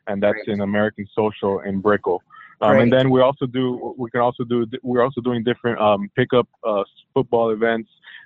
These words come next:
Speaker 1: um, playing football, futbolito, you know, five on five.
Speaker 2: Amazing.
Speaker 1: Um, so just, uh, if you really wanna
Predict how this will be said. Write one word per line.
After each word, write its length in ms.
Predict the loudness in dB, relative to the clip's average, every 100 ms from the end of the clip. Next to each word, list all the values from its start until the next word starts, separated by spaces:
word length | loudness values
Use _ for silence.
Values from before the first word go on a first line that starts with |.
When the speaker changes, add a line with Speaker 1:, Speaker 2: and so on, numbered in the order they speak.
| -4
Speaker 1:
um, 240 | -2 0 -6 -8
playing 240 | -2 0 0
football, 360 | -2 0 0 0 -4
futbolito, 600 | 0 2 2 0 0 0
you 120 | -2
know, 180 | -4 -4 0
five 160 | 2
on 200 | 2 2
five. 200 | 2 2
Speaker 2:
Amazing. 200 | 2 -2 -12 -20 _ -6
Speaker 1:
Um, 240 | -4 -6 -6
so 80 | -4
just, 280 | 0 0 2
uh, 180 | 4 4
if 200 | 2 -2
you 140 | -2
really 200 | -2 0
wanna 220 | 0 0